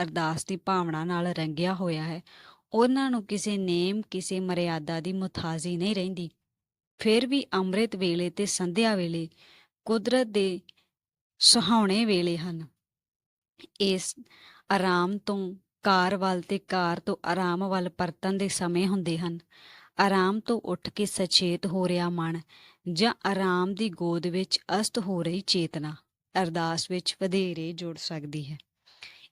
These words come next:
ਇਸੇ ਲਈ ਬਚਨ ਹੈ, "ਅਰਦਾਸ ਸਾਡੇ ਦਿਨ ਦੀ ਕੁੰਜੀ ਤੇ ਰਾਤ ਦਾ ਜਿੰਦਰਾ ਹੋਣੀ ਚਾਹੀਦੀ ਹੈ।" ਰਿਗਵੇਦ ਵਿੱਚ ਕਿਹਾ ਜਾਂਦਾ ਹੈ,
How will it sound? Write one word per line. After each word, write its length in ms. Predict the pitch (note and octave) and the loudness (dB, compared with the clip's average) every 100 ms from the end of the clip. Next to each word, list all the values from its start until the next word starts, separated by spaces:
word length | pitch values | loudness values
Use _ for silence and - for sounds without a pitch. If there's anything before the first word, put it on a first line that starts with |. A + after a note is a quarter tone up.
| - | 2
ਇਸੇ 400 | A3 G3+ C4 C4 | 2 4 4 4
ਲਈ 180 | B3+ A#3 | 4 2
ਬਚਨ 380 | F3 E3 G3+ | 0 0 0
ਹੈ, 180 | G3+ G#3 - F#3+ | 0 -2 -4 -6
"ਅਰਦਾਸ 500 | E3 F3 E3 E3 G3+ | -2 -2 0 -2 -2
ਸਾਡੇ 440 | F#3 F3+ E3 F3+ | -2 0 0 -2
ਦਿਨ 380 | D#3 E3 E3 F3+ | -2 -2 0 -2
ਦੀ 160 | F#3 F#3+ - | -4 -6 -6
ਕੁੰਜੀ 400 | E3+ D#3 F#3+ G3 | -6 -2 -2 0
ਤੇ 180 | G#3 | 0
ਰਾਤ 360 | F#3+ E3+ D#3 - | 0 -2 -2 -4
ਦਾ 160 | E3 F3+ | -2 -2
ਜਿੰਦਰਾ 460 | - E3 D#3 E3+ | -2 -4 0 0
ਹੋਣੀ 280 | F3 F3+ E3 | 2 0 0
ਚਾਹੀਦੀ 500 | - D3+ D3 D#3 D3+ | -2 -4 -4 -6 -10
ਹੈ।" 60 | C#3+ _ _ _ _ _ - _ _ _ _ _ F3 | -10 _ _ _ _ _ -20 _ _ _ _ _ -2
ਰਿਗਵੇਦ 640 | F3 A3 A#3 C4 A#3 G#3+ | 4 4 4 4 6 6
ਵਿੱਚ 280 | A3 G#3+ - | 2 2 0
ਕਿਹਾ 380 | - G3+ F3+ F#3+ | 0 0 0 0
ਜਾਂਦਾ 380 | F#3 F3 E3+ E3+ | 0 -2 -2 -2
ਹੈ, 220 | F3+ | -4